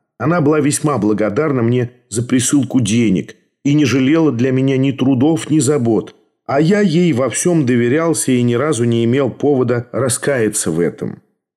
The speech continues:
С первых дней и до конца эта добрая и благоразумная женщина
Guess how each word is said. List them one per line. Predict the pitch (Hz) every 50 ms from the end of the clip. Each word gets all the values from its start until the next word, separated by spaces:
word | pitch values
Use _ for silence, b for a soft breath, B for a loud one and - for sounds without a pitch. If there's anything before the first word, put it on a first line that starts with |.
| _ _ _
С | - -
первых | - 156 185 196 196 175 151 117 107
дней | 107 135 165 175 170 156
и | 117 - - - 123 123
до | 104 117 110
конца | - 110 107 104 104 - - 160 165 175 165 135 - _ _ _ -
эта | - 165 135 135 123
добрая | 117 131 160 185 190 170 120 123 117 113
и | 110 107
благоразумная | 104 104 113 107 98 110 113 107 101 117 170 165 151 123 113 110 101
женщина | 90 95 151 165 165 151 - - - 127 127 120